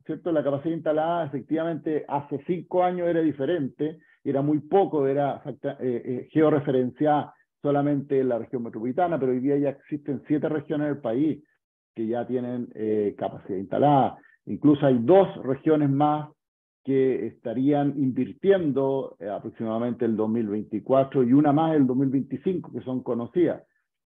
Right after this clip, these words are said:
Entonces, son dieciséis regiones, indudablemente. Eh, aquí, claro, u-, la ubicación es muy importante, ¿no? Yo creo que sí,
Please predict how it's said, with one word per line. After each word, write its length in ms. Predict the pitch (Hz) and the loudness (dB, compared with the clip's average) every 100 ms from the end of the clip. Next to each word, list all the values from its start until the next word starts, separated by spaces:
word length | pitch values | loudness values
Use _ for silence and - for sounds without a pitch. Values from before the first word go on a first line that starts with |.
| _ | _
Entonces, 580 | - - 180 160 190 180 - _ _ _ _ - - _ - | -14 -2 0 2 0 0 -4 _ _ _ _ -20 -20 _ -2
son 180 | 208 | 0
dieciséis 420 | 185 147 165 247 233 | 0 -2 2 4 4
regiones, 380 | 196 240 202 | 2 0 -2
indudablemente. 720 | 165 190 208 220 214 - 120 - | 0 2 2 2 -4 -6 -8 -8
Eh, 160 | 143 131 | -6 -6
aquí, 380 | 135 110 175 175 | -6 -6 -6 -4
claro, 280 | 143 73 - | -4 -6 -14
u-, 220 | - 143 147 | -6 -4 -2
la 180 | 147 | 0
ubicación 480 | 147 143 143 139 185 | 2 2 0 -2 -2
es 80 | 170 | -2
muy 180 | 151 175 | -4 -4
importante, 580 | 156 117 - - 90 - _ _ | -6 -8 -10 -12 -12 -16 _ _
¿no? 240 | - - - _ _ _ | -20 -20 -20 _ _ _
Yo 100 | 123 | -4
creo 160 | 135 147 | -2 0
que 280 | 143 135 - - _ _ _ | 0 -2 -2 -14 _ _ _
sí, 340 | 180 208 247 | -6 -4 -4